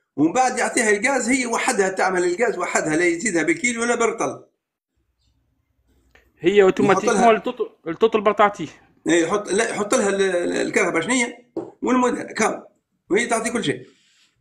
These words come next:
Speaker 2: والله لازمني مختص في ال-، في الواحد هذا، لازمني مختص.
Speaker 1: من قلت لك، شوف، انت قلت لك انت امشي للدار، قول لهم: "قديش شروا لي الغاز؟" قديش شريته توفيق؟ قبل لي بقديش انت؟
Speaker 2: والله ب ثمانين احسب لي اني.
Speaker 1: ايه، في الدار تلقاها ب مية وعشرين.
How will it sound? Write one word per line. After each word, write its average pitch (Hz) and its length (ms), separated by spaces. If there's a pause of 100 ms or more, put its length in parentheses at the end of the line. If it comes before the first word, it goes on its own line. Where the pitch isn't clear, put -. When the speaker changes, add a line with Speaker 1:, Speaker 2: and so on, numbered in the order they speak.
(920)
Speaker 2:
والله 240 200
لازمني 247 320
مختص 254 420
في 208 80
ال-، 175 280
في - 80
الواحد 151 300
هذا، 120 220
لازمني 143 300
مختص. - 420 (460)
Speaker 1:
من 185 180
قلت 208 140
لك، 143 100
شوف، 156 220
انت 160 140
قلت 170 220
لك 151 100
انت 185 240
امشي 185 240
للدار، 131 460 (680)
قول 208 120
لهم: 190 120
"قديش 208 260
شروا 175 220
لي 151 100
الغاز؟" 120 360 (560)
قديش 202 180
شريته 247 280
توفيق؟ 156 240
قبل 185 140
لي 190 80
بقديش 165 340
انت؟ - 140 (1200)
Speaker 2:
والله 226 320
ب 196 220
ثمانين 226 480
احسب 165 320
لي 131 120
اني. 110 180 (220)
Speaker 1:
ايه، 269 120
في - 60
الدار 269 240
تلقاها 254 260
ب 240 40
مية 247 140
وعشرين. 208 480